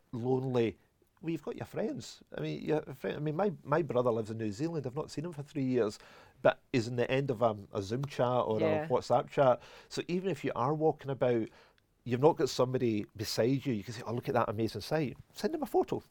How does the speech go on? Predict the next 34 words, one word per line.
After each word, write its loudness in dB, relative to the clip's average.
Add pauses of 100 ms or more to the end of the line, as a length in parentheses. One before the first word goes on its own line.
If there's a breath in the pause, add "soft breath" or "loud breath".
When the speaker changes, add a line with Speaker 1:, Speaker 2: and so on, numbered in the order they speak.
(200)
Speaker 1:
Send -2
your 4
Speaker 2:
Yeah. 6
Speaker 1:
friends 8
a 2
photo. 6
Speaker 2:
Yeah, 8
it's 0
true. 2
Speaker 1:
Build 12
up 12
that 10
dialogue 10 (100)
that 8
Speaker 2:
Yeah. 6
Speaker 1:
way. 4
So -6
you 2
don't, 2 (100)
I -2
mean, 0 (380 loud breath)
I 10
don't 0
watch, 4 (220)
I 4
don't -2
really -6
use -8
a -6
lot -2
of -12
social -8
media. 0 (340 loud breath)
Um, -4